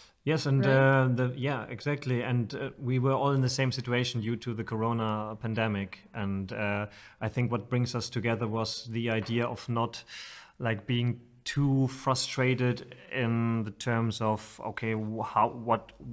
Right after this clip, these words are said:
Speaker 1: where do we go from now? Like, there's no possibility for us to work. This was, uh, it is still a really shitty situation for everybody. And so our vision, um, started when we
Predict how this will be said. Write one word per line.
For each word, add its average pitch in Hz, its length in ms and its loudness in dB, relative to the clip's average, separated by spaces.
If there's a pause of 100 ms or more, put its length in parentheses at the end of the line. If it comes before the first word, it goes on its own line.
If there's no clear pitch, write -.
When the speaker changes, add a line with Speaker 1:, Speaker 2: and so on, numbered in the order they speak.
Speaker 1:
where 120 160 4
do 120 100 2
we 117 120 4
go 113 240 6
from 107 260 -2
now? 95 300 2
Like, 98 280 -4
there's 110 220 -4
no 127 100 0
possibility 113 680 -2
for 107 160 -4
us 107 140 -2
to - 120 -6
work. 98 380 -2
This 98 180 -8
was, 107 200 -2 (520)
uh, - 40 -10 (180)
it 165 200 6
is 175 320 8
still 127 380 0
a 117 120 0
really 120 260 0
shitty 117 340 -2
situation 110 520 -4
for 110 100 -4
everybody. 95 580 0
And 101 400 -4
so 104 460 -2 (340)
our 113 260 6
vision, 123 760 0
um, 104 500 -6
started 117 640 0
when 113 260 -2
we 117 460 -2